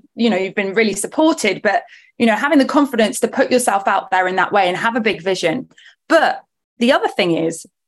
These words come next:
is that I think I've, I've, I saw you on Instagram, and the reason why I was like, "Oh, this is really interesting," is because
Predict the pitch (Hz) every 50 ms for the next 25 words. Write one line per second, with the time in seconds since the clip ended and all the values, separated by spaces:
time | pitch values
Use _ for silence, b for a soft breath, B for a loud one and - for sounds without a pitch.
0 | _ _ _ 226 233 226 226 - - 233 220 208 190 - - _ _ _ _ _
1 | _ _ _ _ _ _ _ _ _ _ - - 240 247 285 320 359 330 302 277
2 | 269 302 - _ _ _ _ 214 240 285 262 254 - - - - 240 262 254 254
3 | - - _ _ - 220 226 226 233 - 302 330 349 311 277 247 214 190 185 185
4 | 180 - - - - 170 175 175 175 175 175 185 190 190 208 254 277 311 320 285
5 | 240 233 226 208 202 196 180 175 190 185 - 196 180 180 170 - - - 240 247
6 | 208 165 247 247 247 - 262 - 208 202 185 180 175 175 170 - 170 170 - -
7 | 170 - - 151 156 b b b b b b b b _ _ - 233 220 220 226
8 | 220 - 247 226 220 220 214 220 -